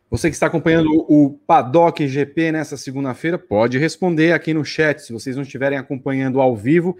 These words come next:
respondam nos comentários do vídeo do YouTube, do Facebook, da Twitch. Em algum lugar você vai responder. Alpine e McLaren garantem que Fórmula um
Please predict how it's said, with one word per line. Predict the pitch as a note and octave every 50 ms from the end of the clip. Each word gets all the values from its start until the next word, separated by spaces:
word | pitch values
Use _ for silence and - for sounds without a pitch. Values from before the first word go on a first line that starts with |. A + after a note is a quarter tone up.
| - _ _ _
respondam | - B2+ A#2+ - - - D3 D#3 D#3+ E3
nos | D#3+ D3 -
comentários | - D3+ D3 C3+ B2 - C#3+ C#3+ D3+ C#3+ C3 A#2+
do | C3 C3 A#2
vídeo | A2 C3 C#3+ B2+ A#2+ A#2
do | A2+ A#2
YouTube, | A2 G2+ - _ - E3+ F3+ F3+ E3+ C3+ C3
do | A#2 A2+ G2+
Facebook, | - C3+ A#2+ - - G#2 F2+ G2 C3+ D#3+ E3 D#3 - C3 - _ _ _ _ _ _ _
da | _ A#2 C3 C#3
Twitch. | - - - A2+ B2+ D#3+ F3+ F3+ F3+ - D3
Em | E3
algum | F#3+ A3 C#4+ D#4
lugar | C4+ E3+ C#3 D3 E3 F#3+ G3
você | F3+ E3 - -
vai | D3+ D3+ D3
responder. | D3 C3+ - - C#3+ C3 A2+ G2+ F#2 F2+ - _ _ _ _ _ _ _
Alpine | - D3+ E3 E3+ E3 - - B3+ C4+ C#4 B3+
e | B3
McLaren | A#3+ A#3 A3 - A#3 G#3+ G#3 G#3+ G#3+ G#3+ G#3+ G#3
garantem | G3+ G3+ G3 F#3+ G3 G3+ G3+ F#3+ G3+ F#3+ F3
que | F3 F3
Fórmula | D#3+ - - F#3 G#3 G#3 G3 G3 F#3+ F3+
um | F3+ F#3+ G3+ G3